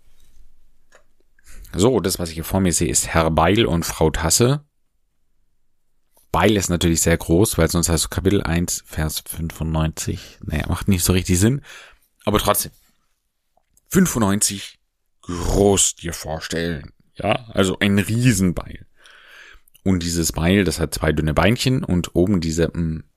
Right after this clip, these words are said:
wie nennt man das, das Beil, also das Metallstück oben dran,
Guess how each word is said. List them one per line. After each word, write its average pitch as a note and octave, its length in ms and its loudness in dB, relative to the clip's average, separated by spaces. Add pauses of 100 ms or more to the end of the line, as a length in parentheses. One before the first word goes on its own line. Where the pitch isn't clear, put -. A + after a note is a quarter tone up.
(360)
wie F#2 120 -6
nennt F2+ 140 -2
man F2+ 100 -2
das, - 100 -8
das D2 180 -4
Beil, F#2 440 2
also D#2+ 260 2 (360)
das - 220 -2
Metallstück - 760 0
oben D#2+ 280 0
dran, F2+ 360 0